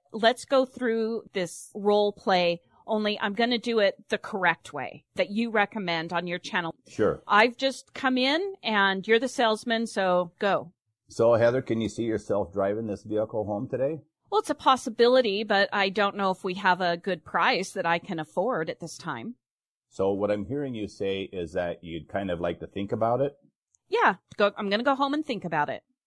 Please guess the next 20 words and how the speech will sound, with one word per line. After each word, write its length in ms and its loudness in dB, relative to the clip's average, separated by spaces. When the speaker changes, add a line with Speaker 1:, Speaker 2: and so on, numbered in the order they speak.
Speaker 2:
Okay, 320 0
so, 560 4
so 140 -8
that 160 2
you 80 -4
have 200 0
everything 400 -4
to 60 -10
think 240 -4
about, 380 -2
you 180 -10
probably 240 0
having 320 -2
all 160 2
the 80 -8
numbers 480 -6
would 160 -4
be 120 -6
pretty 240 -4
useful 500 -6